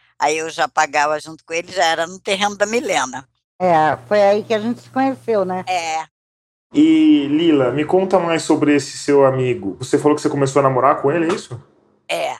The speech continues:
Speaker 1: aí ficamos, ah, namorados, mas aí brigava todo dia. <laughs>
Speaker 3: É, vocês chegaram a se conhecer na, no mundo real?
Speaker 1: Uh-uh. Eu sou do Rio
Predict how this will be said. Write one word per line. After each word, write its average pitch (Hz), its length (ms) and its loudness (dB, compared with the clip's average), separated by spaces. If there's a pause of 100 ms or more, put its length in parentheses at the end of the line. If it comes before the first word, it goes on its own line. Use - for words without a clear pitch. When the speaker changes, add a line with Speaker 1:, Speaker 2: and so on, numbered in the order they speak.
Speaker 1:
aí 175 560 -2
ficamos, 175 560 -6
ah, 151 360 -4
namorados, 165 840 -2
mas 170 240 -8
aí 175 640 -4 (200)
brigava 156 580 -2
todo 185 340 -14
dia. 202 460 -6
<laughs> - 640 -14 (260)
Speaker 3:
É, 127 240 6
vocês 131 320 0
chegaram 165 240 6
a - 40 2
se 160 80 -4
conhecer 139 440 2
na, 143 80 4
no 123 240 -2
mundo 120 260 0
real? 117 480 2 (480)
Speaker 1:
Uh-uh. 262 560 -12 (680)
Eu 165 120 -10
sou 156 240 -8
do 147 140 -10
Rio 143 140 -14